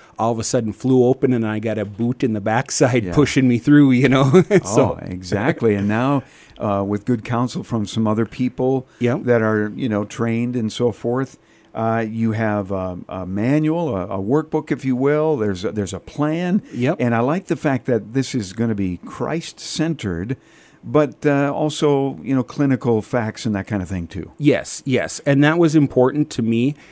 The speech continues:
Speaker 1: And I had shared with, um, Derek, well, actually, it's, it's that Derek Hool is a,
Speaker 2: Yeah.
Speaker 1: a huge answer to
Speaker 2: Oak
Speaker 1: prayer
Speaker 2: Hills, yeah,
Speaker 1: from Oak
Speaker 2: absolutely.
Speaker 1: Hills. Um, matter of fact, it was funny. I, several, I,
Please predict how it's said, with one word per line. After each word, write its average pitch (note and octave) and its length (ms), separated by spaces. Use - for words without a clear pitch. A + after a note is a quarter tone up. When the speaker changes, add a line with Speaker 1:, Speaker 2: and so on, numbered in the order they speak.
Speaker 1:
And A#2+ 440
I C3 100
had B2 200
shared D#3+ 340
with, B2+ 420
um, A2 400
Derek, B2+ 340
well, C#3 140
actually, B2+ 380
it's, G#2 180
it's - 360
that G#2 300
Derek A#2 280
Hool B2+ 260
is G2+ 180
a, G2 180
Speaker 2:
Yeah. G#2+ 200
Speaker 1:
a G#2+ 60
huge E3 480
answer G2 360
to E2+ 80
Speaker 2:
Oak F2+ 120
Speaker 1:
prayer F#2+ 220
Speaker 2:
Hills, G2 160
yeah, F2+ 220
Speaker 1:
from A2+ 260
Oak A2+ 160
Speaker 2:
absolutely. D#2 60
Speaker 1:
Hills. A#2 340
Um, A2 340
matter C3 180
of B2 60
fact, B2+ 280
it A#2+ 60
was A2+ 140
funny. B2+ 260
I, G#2 220
several, B2 680
I, A#2+ 140